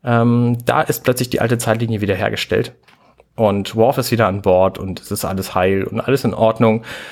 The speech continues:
Ähm, dann ruft Guinan auf der Brücke an, ähm, also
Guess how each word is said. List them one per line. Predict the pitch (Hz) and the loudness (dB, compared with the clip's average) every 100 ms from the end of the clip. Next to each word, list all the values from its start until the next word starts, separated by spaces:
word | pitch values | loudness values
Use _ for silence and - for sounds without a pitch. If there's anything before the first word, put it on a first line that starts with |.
| - - | -20 -4
Ähm, | 110 107 104 107 | 0 0 -2 -4
dann | - 113 127 | 0 0 0
ruft | 131 127 | 0 0
Guinan | - 127 147 | 2 2 2
auf | 127 | 2
der | 123 | 2
Brücke | 117 120 127 | 2 2 2
an, | 113 143 147 - | 0 0 -2 0
ähm, | 113 107 104 113 | 2 4 0 -4
also | 107 107 | -4 -2